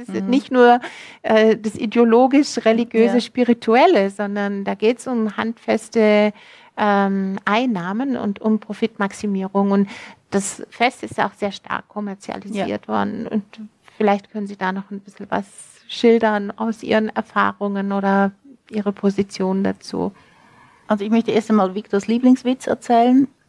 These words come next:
Speaker 2: ähm, der mich immer persönlich betroffen <laughs> macht. Ich finde ihn sehr viel weniger lustig als er, aber vielleicht finden Sie ihn lustig. „Weißt du, wie sich die traditionelle indigene Familie zusammensetzt?“ „Nein?“ „Okay.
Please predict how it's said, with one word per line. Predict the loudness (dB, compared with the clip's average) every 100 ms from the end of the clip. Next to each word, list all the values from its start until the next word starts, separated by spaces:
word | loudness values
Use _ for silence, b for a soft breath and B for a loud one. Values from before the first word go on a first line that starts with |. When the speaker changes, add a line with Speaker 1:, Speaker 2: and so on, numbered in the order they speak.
| -2
Speaker 2:
ähm, | 0 0 -4 -8 _ _ -4
der | -2
mich | 0
immer | 0 0 -4 _ _ _ _ _ _ _ _ _ _ _ _
persönlich | -4 0 0 -2
betroffen | -6 -2 -2 0
<laughs> | 0
macht. | 0 -4 -20 -20 _ -20
Ich | -8
finde | -4 -2
ihn | -2
sehr | -2
viel | -2
weniger | -4 -2 0
lustig | -2 -2 -6 -4 -2
als | -2 -2
er, | -4 -2 0
aber | -2 -4
vielleicht | -4 -6 -6
finden | -12 -10
Sie | -6
ihn | -4
lustig. | -4 -8 -14 _ B B B B -12
„Weißt | -6 0 0 0
du, | -4
wie | -4
sich | -4
die | -8 -6
traditionelle | -2 -2 -2 -2 0 2 2
indigene | 2 -2 -2 -4
Familie | 0 2 4 2 0
zusammensetzt?“ | -4 0 0 0 0 -2 -4 -20 _ _ _
„Nein?“ | 0 2 2 0 -2 -4 _ -6
„Okay. | -6 -6